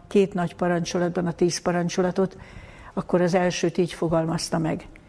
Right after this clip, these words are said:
„Szeresd az Urat, a te Istenedet teljes szívedből, teljes lelkedből, minden erődből.”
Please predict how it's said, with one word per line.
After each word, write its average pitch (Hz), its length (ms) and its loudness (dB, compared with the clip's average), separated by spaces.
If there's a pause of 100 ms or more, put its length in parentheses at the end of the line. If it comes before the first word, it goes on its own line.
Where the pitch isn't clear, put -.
(280)
„Szeresd 180 600 0
az 170 140 -2
Urat, 175 280 0
a 165 80 0
te 165 140 -2
Istenedet 165 640 0 (180)
teljes 160 460 0
szívedből, 170 720 0 (380)
teljes 160 500 0
lelkedből, 165 640 0
minden 165 360 2
erődből.” 180 600 -2